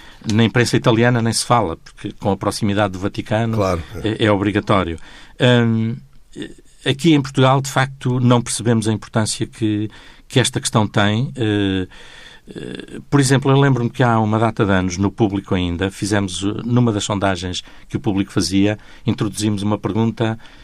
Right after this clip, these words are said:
Speaker 1: eh, às pessoas sobre quantas vezes, eh, as pessoas já tinham ido a Fátima. E concluiu-se que noventa ou noventa e tal por cento dos portugueses já tinham ido a Fátima. Claro que nos cem anos de Fátima toda a gente percebeu, eh, a importância,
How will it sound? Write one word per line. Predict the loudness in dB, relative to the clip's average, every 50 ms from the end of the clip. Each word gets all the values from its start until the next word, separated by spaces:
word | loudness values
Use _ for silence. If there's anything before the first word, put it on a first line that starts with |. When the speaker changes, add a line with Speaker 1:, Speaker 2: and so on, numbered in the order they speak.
| -20 -20 -20 -20 -12 -8
Speaker 1:
eh, | -4 -2 -2 -2 -2 -2 -2 -4 -4 -4 -2
às | -2 -2 -4
pessoas | -6 -4 0 2 2 4 2 2 0
sobre | 0 2 2 2 2 0 -2
quantas | 0 0 0 2 2 0 -2
vezes, | 0 2 0 0 0 -2 -6 -6 -6 -6
eh, | -6 -6 -4 -4 -6 -8 -10 -12 -12 -12 -12 -14 -16 -18 -18 -18 -20 -16 -12 -10
as | -10 -8
pessoas | -4 -2 0 0 0
já | 0 -2
tinham | -2 -2 -2 0
ido | -2 -2 -4
a |
Fátima. | -2 -4 -4 -4 -4 -6 -6 -6
E | -4
concluiu-se | -2 -4 -4 -2 -2 -2 -2 -2 -2 -2
que | -2 0
noventa | 0 0 0 0 0 0 0 -2
ou | -2
noventa | -2 -2 -6 -6 -8
e | -6
tal | -4 -4 -4
por | -4 -6 -6
cento | -4 -4 -4 -6
dos | -8 -12 -14
portugueses | -12 -6 -2 0 0 0 0 -4 -8 -10 -12 -20 -20 -20 -12 -6
já | -2 -2 -2 0
tinham | 0 0 0 0 0 0
ido | 0 0 -2
a |
Fátima. | -2 -2 -2 -2 -2 -4 -6 -6 -8 -10 -14 -20 -20 -20 -20 -20 -20 -20 -20 -12 -4
Claro | 2 2 4 4 4 0 -2
que | -2 0 0
nos | 2 2 0 0
cem | 2 2 2 2
anos | 2 0 -2 -4
de | -2
Fátima | 0 0 0 0 0 -2 0
toda | 2 2 2 2 2
a | 0
gente | 0 0 -2 -2 -4
percebeu, | -6 -8 -8 -6 -2 2 2 2 2 2 0 -2 -6 -6
eh, | -8 -6 -6 -6 -6 -4 -4
a |
importância, | -4 -4 -4 -6 -2 0 0 0 0 0 -2 -2 -2 -4 -4